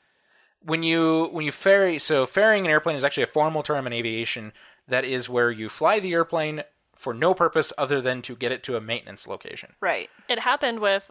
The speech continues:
Speaker 3: a lot of the Maxes after they were grounded. They had to be ferried to storage facilities.
Speaker 1: Yes.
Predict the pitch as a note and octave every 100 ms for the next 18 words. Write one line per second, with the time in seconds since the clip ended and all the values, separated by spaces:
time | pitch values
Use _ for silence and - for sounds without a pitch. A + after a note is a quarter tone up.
0 | - G#3 F#3 F#3 F#3 F3+ F3+ D#3+ D#3+ F3
1 | F#3 G#3+ - E3+ D#3 D#3+ E3+ - F#3+ F3
2 | E3 F3+ F3+ D#3+ D3+ D#3+ F3 F3 F3 -
3 | F#3 F3+ E3+ D#3 A3 A3 F#3+ E3 D#3 -
4 | - F#3+ F3 - G#3 D#3+ - - A2+ -
5 | C3 - - - - - -